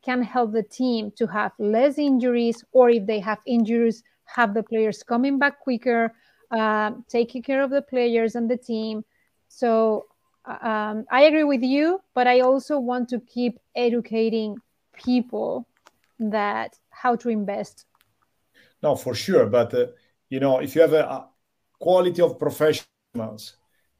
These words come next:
Speaker 2: they are not able, or they have not, uh, a mindset, for example, to track or monitor what they are doing, it's difficult,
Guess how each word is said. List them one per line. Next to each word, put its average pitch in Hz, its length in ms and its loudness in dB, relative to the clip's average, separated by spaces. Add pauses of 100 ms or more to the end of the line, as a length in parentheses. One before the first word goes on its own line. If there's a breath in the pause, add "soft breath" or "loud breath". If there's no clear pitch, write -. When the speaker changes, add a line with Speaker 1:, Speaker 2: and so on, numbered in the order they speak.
(140)
Speaker 2:
they 135 100 0
are 139 100 -2
not 170 280 -2
able, 156 440 8
or 135 180 -4
they 143 100 4
have 156 180 0
not, 160 380 0
uh, 156 300 4
a 135 80 -6
mindset, 139 880 -4 (100)
for 131 160 -8
example, 113 560 -4
to 113 200 -16
track - 560 -4 (180)
or 127 80 -6
monitor 135 500 -2
what 123 180 -6
they 131 100 -4
are 120 140 -2
doing, 139 480 -2 (500)
it's 131 160 -4
difficult, 135 680 -2